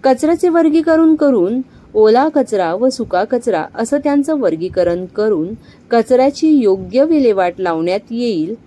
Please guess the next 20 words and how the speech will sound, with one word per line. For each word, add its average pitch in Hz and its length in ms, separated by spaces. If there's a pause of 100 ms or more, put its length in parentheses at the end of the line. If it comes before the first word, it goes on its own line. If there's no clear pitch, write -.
(340)
व 220 240
कचऱ्याचे 208 460 (100)
खतात 180 360
रूपांतर 208 580
होईल, 196 540
यासाठी 214 680 (300)
अत्याधुनिक 277 680 (100)
टोगो 285 300
व्हॅन 214 300
लोकांच्या 214 580
सेवेत 185 440
देण्यात 185 380
येणार 165 320
आहे. 160 420 (960)
या 233 300
टोगो 302 280
व्हॅनमध्ये 294 600 (120)
कचरा 254 300
परस्पर 269 580
टाकल्यावरती 240 800